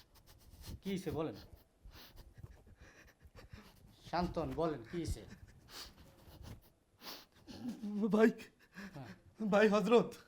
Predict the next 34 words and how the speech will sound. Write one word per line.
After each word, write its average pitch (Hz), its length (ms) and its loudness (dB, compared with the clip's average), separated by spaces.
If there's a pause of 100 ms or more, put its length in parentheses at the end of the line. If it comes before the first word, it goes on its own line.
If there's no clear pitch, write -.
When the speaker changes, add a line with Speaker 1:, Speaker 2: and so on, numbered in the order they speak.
(120)
Speaker 1:
হ্যাঁ। 135 120 -14 (520)
Speaker 2:
আমি 202 220 0
কিন্তু 196 200 2
বড় 220 220 10
আশা 208 300 10
নিয়ে 254 120 8
তোমার 226 240 4
কাছে 226 240 4
আসছি। 226 340 4 (960)
তোমার 302 240 12
কিন্তু 294 260 8
উপকার 285 260 10
করা 285 160 12
লাগবে 269 280 10
আমার। 240 180 12 (140)
Speaker 1:
অবশ্যই 214 340 2
করুন 175 180 2
ভাই। 131 200 -4 (140)
Speaker 2:
তো 233 60 -8
Speaker 1:
উপকার 196 240 4
Speaker 2:
আমি 294 120 12
Speaker 1:
করুন 294 100 12
Speaker 2:
কিন্তু 320 180 8
Speaker 1:
ভাই। 427 100 6
Speaker 2:
তোমার 453 120 12
হাত 294 200 12
Speaker 1:
আপনি - 40 6
Speaker 2:
দুটো 440 140 12
Speaker 1:
আমাদের 330 160 10
Speaker 2:
ধরছি 277 120 8
Speaker 1:
বহুত 254 100 12
Speaker 2:
ভাই। 285 120 12
Speaker 1:
উপকার 185 220 2
করছেন। 160 260 -6